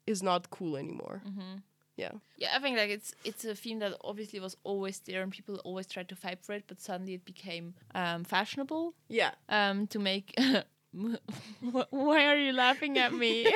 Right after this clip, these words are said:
Speaker 2: <laughs> <laughs>
Speaker 1: Yeah, go.
Speaker 2: Yeah, that it's fashionable f-, to also for, like, again, movies that have a lot of money or s-, um, series to
Speaker 1: Yeah.
Speaker 2: do works about it.
Speaker 1: Yeah.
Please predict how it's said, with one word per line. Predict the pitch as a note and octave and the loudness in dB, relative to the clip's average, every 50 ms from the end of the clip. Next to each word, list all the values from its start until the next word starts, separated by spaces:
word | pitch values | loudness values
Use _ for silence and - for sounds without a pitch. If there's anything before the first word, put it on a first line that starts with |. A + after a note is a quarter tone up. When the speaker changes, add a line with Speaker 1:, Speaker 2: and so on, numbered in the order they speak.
| G4+ E4+ - | 6 2 0
Speaker 2:
<laughs> | - _ _ - - | -8 _ _ -6 -4
<laughs> | F#4 D#4 C4+ D4+ G#4 F#4 - B4 B4 - - - - | -4 -2 2 2 2 4 4 2 2 2 -2 -12 -8
Speaker 1:
Yeah, | - B3+ A#3 | -6 -6 -4
go. | A3 - - - - - - - - - - - C#4 - | -4 0 0 2 2 2 2 0 -2 -4 -6 -8 -10 -4
Speaker 2:
Yeah, | - A#3+ A3+ G#3+ G#3 G#3 | 2 4 4 4 4 2
that | G#3+ G3+ G3 G#3 _ - - _ _ _ _ - | 0 -2 -4 -6 _ -20 -20 _ _ _ _ -12
it's | G#3+ - - | -10 -10 -4
fashionable | - - G#3 A3 A#3+ - - C4+ B3+ B3 A3 G#3 G#3 | 2 4 4 4 4 0 -4 -4 0 0 0 0 0
f-, | G3+ - - | -4 -10 -16
to | - - | -12 -6
also | - G3+ G#3 - - A3 | -4 -4 -4 -4 -6 -8
for, | G#3+ - G#3 G3 | -8 -6 -8 -6
like, | F#3+ F#3 F3+ F3 F3 F3+ - - - _ _ - | -4 -4 -4 -4 -6 -8 -12 -20 -20 _ _ -8
again, | - A3+ - A#3 A3+ A3 G#3+ G3+ G3+ G3+ G3+ A3 - - - - | -8 -4 2 4 4 6 4 4 2 0 -4 -6 -10 -14 -8 -2
movies | A3+ C4 D4 D4+ C4+ C4 A#3+ A#3 G#3+ | 2 2 4 4 4 2 0 0 0
that | - G#3+ G3+ G#3+ | 0 -2 -2 0
have | A3 A3 G3 F#3+ G3 - - _ _ _ - | 2 0 0 0 0 -4 -14 _ _ _ -10
a | - G3+ | -6 -4
lot | G3+ F#3+ F#3 | -4 -4 -4
of | F#3+ | -4
money | F#3+ F#3 F3 F3+ F#3+ F#3+ F#3+ | -6 -6 -4 -4 -4 -4 -4
or | F3+ F3 | -6 -8
s-, | F3+ - - - _ - | -8 -10 -14 -16 _ -10
um, | F#3 F#3 F3+ F3+ F#3 | -8 -6 -6 -6 -8
series | F#3+ - A#3 A3+ A3 G#3+ G3+ G3 G3 - _ - | -8 -6 -6 -4 -4 -4 -6 -6 -10 -12 _ -10
to | - A#3+ | -4 -2
Speaker 1:
Yeah. | G3+ - | -2 -2
Speaker 2:
do | A3 A3 G#3+ G#3 G3+ F#3 - _ - | -2 -2 -4 -4 -6 -8 -12 _ -12
works | - G3 G3 G3 F#3 F#3 - - | -6 -2 0 0 -2 -2 -6 -10
about | F#3 F#3+ E3 D#3+ D#3+ D#3+ D#3 | -8 -8 -8 -8 -8 -8 -10
it. | D3 D3 - _ _ - _ | -12 -16 -16 _ _ -20 _
Speaker 1:
Yeah. | - A3 G#3+ G3+ G3 F#3+ F#3 | -6 -2 -2 0 0 0 -2